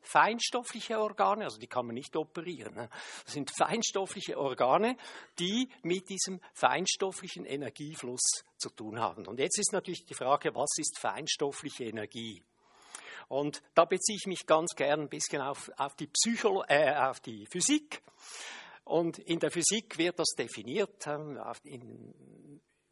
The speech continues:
in der physikalischen Mechanik sagt man, Energie ist das Vermögen eines Körpers, Arbeit zu verrichten. Punkt.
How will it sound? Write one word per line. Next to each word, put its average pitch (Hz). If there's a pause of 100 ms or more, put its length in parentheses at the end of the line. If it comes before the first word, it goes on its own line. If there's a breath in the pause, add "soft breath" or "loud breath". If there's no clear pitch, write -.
in 147
der 117
physikalischen 151
Mechanik 151
sagt 131
man, 131 (180 loud breath)
Energie 143
ist -
das 160
Vermögen 135
eines 123
Körpers, 127
Arbeit 107
zu 156
verrichten. -
Punkt. 101